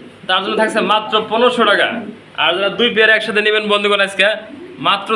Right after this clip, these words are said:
থাকছে তিন হাজার টাকা। তিন হাজার টাকা পাচ্ছেন দুই জোড়া রানিং লাহোরি কবুতর। ডিম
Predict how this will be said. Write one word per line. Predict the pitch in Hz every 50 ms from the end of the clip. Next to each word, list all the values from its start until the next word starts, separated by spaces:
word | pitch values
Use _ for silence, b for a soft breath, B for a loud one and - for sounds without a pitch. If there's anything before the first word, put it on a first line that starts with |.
| - 226
থাকছে | 220 214 214 - - 233 214 233
তিন | 247 247
হাজার | 240 240 220 -
টাকা। | 214 180 143 113 - - - - - - - - - -
তিন | - 190 208
হাজার | 214 214 208
টাকা | 214 214 214 196 208
পাচ্ছেন | 202 202 202 - 226 220 214 196
দুই | 208 202
জোড়া | 202 208 202 196 190 175 175
রানিং | 185 196 214 220 214 190
লাহোরি | 185 175 185 190 190 190 196
কবুতর। | 202 196 196 190 190 196 - - - - - - - - - - 135
ডিম | 165 196